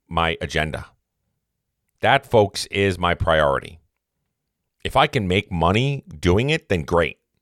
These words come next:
I would like to. That's a, that's a, one of those Mount Everest goals, that I can make enough money doing this stuff rather than the, what is it, uh, the golden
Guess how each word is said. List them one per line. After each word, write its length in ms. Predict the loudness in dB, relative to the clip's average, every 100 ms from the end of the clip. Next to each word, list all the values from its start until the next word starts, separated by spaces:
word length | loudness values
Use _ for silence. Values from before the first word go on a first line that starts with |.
| _ _ _ _ _ -2
I 60 | 0
would 160 | 2
like 220 | 2 2 2
to. 300 | 0 0 2
That's 200 | 2 2
a, 140 | 0
that's 220 | 0 2
a, 120 | 2 0 -8 _ -2
one 140 | 0
of 80 | 2
those 240 | 2 0 _ _ _ _ _
Mount 320 | 2 6 6 4
Everest 380 | 2 2 0
goals, 460 | -2 0 0 -4 -2
that 120 | 2
I 80 | 2
can 180 | 0 0
make 180 | 0 0
enough 260 | -2 -2
money 280 | -2 0 -2
doing 420 | -2 -4 -4 -2
this 160 | -2 -2
stuff 520 | -2 -2 -2 -8 -18 _ _ _ -6
rather 420 | 4 6 8 6
than 500 | 4 0 0 -4 -8 _ _ _ -2
the, 360 | 0 0 -4 _ _ _ -6
what 100 | -4
is 80 |
it, 180 | -4 -4
uh, 220 | -2 -2
the 140 | -2 -6
golden 840 | 2 6 6 4 0 -2 -6